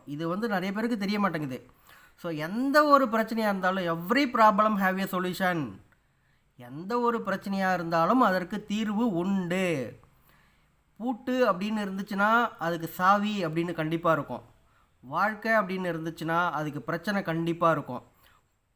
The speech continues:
சாவியை தொலைச்சிட்டோம் அப்படின்னா பூட்டு திறக்க முடியாது. மனசுல இருக்கக்கூடிய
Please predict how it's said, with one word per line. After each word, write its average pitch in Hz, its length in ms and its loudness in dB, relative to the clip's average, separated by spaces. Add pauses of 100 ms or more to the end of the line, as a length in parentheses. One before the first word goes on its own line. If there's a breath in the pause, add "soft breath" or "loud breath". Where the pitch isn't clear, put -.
(160)
சாவியை 254 400 0
தொலைச்சிட்டோம் 208 500 0
அப்படின்னா 196 600 0
பூட்டு 233 280 -4
திறக்க 175 280 0
முடியாது. 147 640 -4 (360 soft breath)
மனசுல 220 440 -4
இருக்கக்கூடிய 165 800 -2